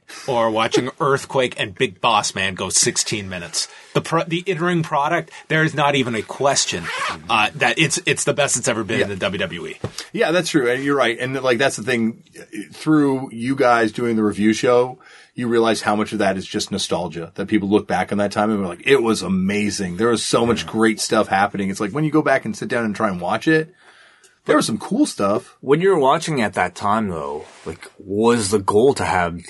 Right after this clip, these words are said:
Speaker 3: five-star matches?
Speaker 1: It's the, the audience, the audience's appetite has definitely changed. I think that goes to your point exactly, that you're hitting more of that educated fan base, a more, more hardcore fan base that covets that,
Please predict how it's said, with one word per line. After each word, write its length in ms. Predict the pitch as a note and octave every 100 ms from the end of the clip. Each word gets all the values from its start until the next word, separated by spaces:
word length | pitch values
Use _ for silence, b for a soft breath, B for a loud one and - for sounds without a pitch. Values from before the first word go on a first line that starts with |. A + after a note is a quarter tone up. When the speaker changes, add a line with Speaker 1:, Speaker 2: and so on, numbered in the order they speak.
| - _ _
Speaker 3:
five-star 520 | G2 D#2+ - F#2 D#2+
matches? 580 | F2 E2 E2 - - - _ _
Speaker 1:
It's 220 | F#3 F3+
the, 300 | - E3+ C#3+
the 200 | B2 B2
audience, 680 | C3 C#3+ C#3+ B2+ A#2 - - - _ _
the 80 | B2+
audience's 440 | C3+ D#3 D3 A#2
appetite 500 | A#2 A#2 B2 - G2
has 160 | F2+ G2+
definitely 680 | B2 G#2+ A2+ G2 G2+ G2 F#2 -
changed. 500 | - F#3 E2+ D2+ -
I 80 | C3
think 180 | C3+ B2+
that 140 | B2+
goes 260 | C3 A#2+ A#2
to 120 | - A2+
your 380 | G#2 F#2 C3
point 300 | C#3+ G#2+ F#2 F2
exactly, 460 | F#2+ A2+ C3+ G#2
that 160 | F#2+ G#2
you're 120 | G#2
hitting 460 | - D3+ B2+ G#2 F#2 B B B
more 280 | C3 C#3+ C#3+
of 140 | C3 G#2
that 300 | A#2 G#2 - B B
educated 500 | E3 E3 E3 E3+ E3
fan 300 | - C#3+ C#3
base, 320 | C3+ C3 A#2+ B -
a 60 |
more, 300 | C3+ D3 C#3+
more 220 | D#3 C#3+ C3+
hardcore 420 | D3 F#3 D#3 B2+
fan 240 | B2 A#2
base 220 | A#2 A#2
that 180 | - A2+
covets 380 | - G#3+ A#3+ -
that, 280 | - -